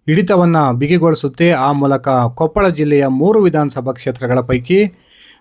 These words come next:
ಮೂರು ವಿಧಾನಸಭಾ ಕ್ಷೇತ್ರಗಳಲ್ಲಿ ಬಿ ಜೆ ಪಿ ಜಯವನ್ನ ಕಂಡ್ರೆ, ಕಾಂಗ್ರೆಸ್ ಕೇವಲ ಎರಡು ವಿಧಾನಸಭಾ ಕ್ಷೇತ್ರಗಳಲ್ಲಿ ಗೆಲುವಿನ ಸಾಧ್ಯತೆಗಳನ್ನ ಈ ಒಂದು ಸ-,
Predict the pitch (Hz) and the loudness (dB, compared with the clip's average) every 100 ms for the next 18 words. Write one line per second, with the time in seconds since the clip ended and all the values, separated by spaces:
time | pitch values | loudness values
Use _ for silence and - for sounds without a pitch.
0 | 147 147 180 214 196 151 156 147 131 123 | 0 4 4 2 2 0 0 -2 -4 -4
1 | 127 120 120 123 123 117 156 190 202 175 | -4 -2 0 2 2 2 2 2 0 0
2 | 143 135 131 131 127 127 160 202 202 - | 0 0 0 -2 -2 0 0 0 -2 -12
3 | _ - 143 156 143 123 - - 190 208 | _ -4 -2 0 0 -2 -6 -2 2 4
4 | 190 160 156 143 139 135 127 127 123 131 | 2 2 2 0 -2 -4 -4 -4 -4 -4
5 | 123 127 127 131 123 139 147 139 123 135 | -2 0 0 0 0 2 2 2 0 -2
6 | 131 131 127 117 123 147 220 220 - _ | -2 -2 0 2 2 2 0 -2 -14 _
7 | - 156 147 135 131 107 98 _ _ _ | -2 2 2 2 2 0 -4 _ _ _
8 | - - | -16 -4